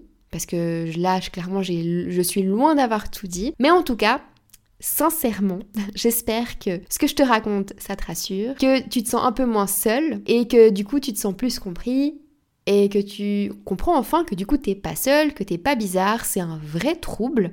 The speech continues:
Et en vrai, ça se soigne vraiment. Et moi, perso, je n'ai plus du tout,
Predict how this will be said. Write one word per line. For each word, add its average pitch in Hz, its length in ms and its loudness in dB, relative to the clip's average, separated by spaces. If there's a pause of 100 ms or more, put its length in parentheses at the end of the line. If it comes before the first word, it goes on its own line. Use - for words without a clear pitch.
Et 208 120 6
en 190 140 2
vrai, 208 260 0
ça 240 160 -4
se - 160 -4
soigne 262 420 0
vraiment. 190 720 0 (340)
Et 180 140 0
moi, 175 260 -2
perso, 214 380 -6
je 208 80 -2
n'ai 180 160 -2
plus 240 380 0
du 208 260 0
tout, 240 260 -10